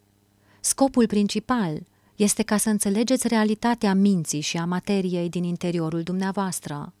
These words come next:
la nivelul experienței. Și de fiecare dată când veniți,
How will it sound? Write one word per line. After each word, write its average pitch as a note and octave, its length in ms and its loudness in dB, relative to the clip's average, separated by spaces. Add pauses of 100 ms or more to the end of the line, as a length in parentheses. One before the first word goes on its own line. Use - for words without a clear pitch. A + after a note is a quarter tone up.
(160)
la F3 140 -2
nivelul D#3+ 380 -2
experienței. E3+ 1000 -6 (1000)
Și - 120 -2
de A3 120 4
fiecare C4 420 2
dată A3 380 2
când E3 200 -2
veniți, F3+ 520 -2